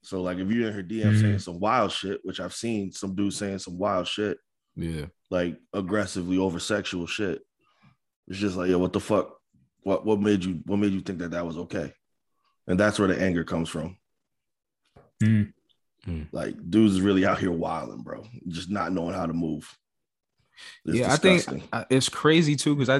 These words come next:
Speaker 3: I, I don't know. I feel like we had this conversation before, 'cause it's just like,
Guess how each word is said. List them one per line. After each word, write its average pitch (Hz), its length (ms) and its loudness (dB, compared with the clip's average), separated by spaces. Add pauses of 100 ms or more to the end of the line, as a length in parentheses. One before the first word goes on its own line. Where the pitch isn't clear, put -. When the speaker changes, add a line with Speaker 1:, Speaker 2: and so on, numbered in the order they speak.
(120)
Speaker 3:
I, 113 140 0 (720)
I 104 120 -4
don't 107 100 -4
know. 98 180 -2
I 113 80 -2
feel 117 160 0
like 107 120 2
we 110 140 2
had 107 160 2
this 107 100 -2
conversation 113 540 0
before, 113 400 -2
'cause 104 200 -4
it's 95 100 -6
just 98 200 -8
like, 90 240 -4